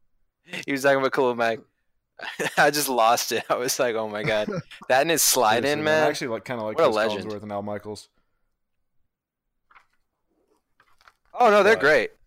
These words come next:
Speaker 1: They're fantastic. Better than Tony Romo. Definitely better than the Monday Night Football crew. Oh my God, they're terrible, man. I, I got, I do not like Booger McFarland and his, whatever the fuck the
Speaker 2: <laughs> I know, it's so
Speaker 1: Booger Mobile or
Speaker 2: weird.
Speaker 1: whatever the hell his shit is.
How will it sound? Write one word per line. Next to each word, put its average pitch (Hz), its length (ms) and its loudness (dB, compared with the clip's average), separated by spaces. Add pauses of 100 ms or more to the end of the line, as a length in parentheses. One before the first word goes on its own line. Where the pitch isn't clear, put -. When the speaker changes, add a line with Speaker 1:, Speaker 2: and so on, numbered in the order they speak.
(120)
Speaker 1:
They're 156 100 -2
fantastic. 120 760 -4 (1800)
Better 143 180 0
than 139 120 -2
Tony 131 240 0
Romo. 107 420 -4 (400)
Definitely 190 260 0
better 170 120 8
than 156 80 4
the 135 60 0
Monday 131 200 2
Night 117 160 0
Football 110 300 -2
crew. 95 240 -8 (120)
Oh 139 140 0
my 104 160 -4
God, 95 300 -2
they're 135 160 2
terrible, 104 500 -4
man. 90 220 -14 (460)
I, 156 300 4
I 151 100 2
got, 156 280 6
I 160 120 4
do 185 120 0
not 127 300 2
like 120 300 -2
Booger 113 260 0
McFarland 98 640 -4
and 98 80 -10
his, 101 280 -10
whatever 107 260 -6
the 101 60 -6
fuck - 280 -6
the 101 100 -8 (140)
Speaker 2:
<laughs> 156 100 -8
I 202 200 2
know, 143 220 0
it's 95 80 -8
so 139 80 -4
Speaker 1:
Booger - 20 -2
Mobile 107 60 -2
or - 20 0
Speaker 2:
weird. 101 100 0
Speaker 1:
whatever 104 220 -4
the 101 80 -4
hell 104 340 -6
his 110 160 -8
shit 107 220 -2
is. 104 260 -6